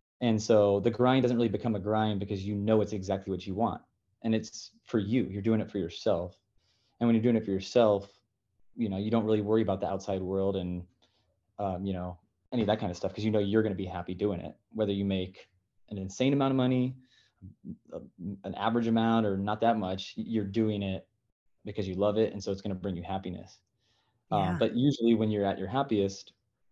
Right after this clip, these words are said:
Speaker 1: that's when you have the most success. So if you want financial success, and happiness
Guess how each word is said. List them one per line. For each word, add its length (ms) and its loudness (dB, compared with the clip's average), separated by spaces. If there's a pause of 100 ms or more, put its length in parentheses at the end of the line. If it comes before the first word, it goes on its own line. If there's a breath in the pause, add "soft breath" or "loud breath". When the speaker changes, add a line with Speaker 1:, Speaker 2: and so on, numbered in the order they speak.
(520)
Speaker 1:
that's 140 -2
when 100 -2
you 60 -2
have 100 0
the 60 -4
most 140 -6
success. 480 -4
So 180 -4
if 100 -8
you 120 -4
want 360 -6
financial 380 -4
success, 600 -2 (140)
and 180 -6 (880)
happiness 600 -4